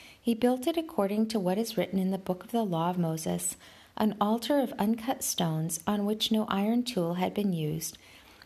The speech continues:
On it they offered to the Lord burnt offerings and sacrificed fellowship offerings.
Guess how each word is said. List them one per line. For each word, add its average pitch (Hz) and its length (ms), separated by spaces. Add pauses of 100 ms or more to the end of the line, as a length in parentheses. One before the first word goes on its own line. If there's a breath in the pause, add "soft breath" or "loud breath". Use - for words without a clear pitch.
(140 loud breath)
On 233 160
it 302 160
they 240 140
offered 196 360
to 277 100
the 269 140
Lord 170 360
burnt 220 280
offerings 175 500
and 185 140
sacrificed 220 640
fellowship 180 460
offerings. 160 640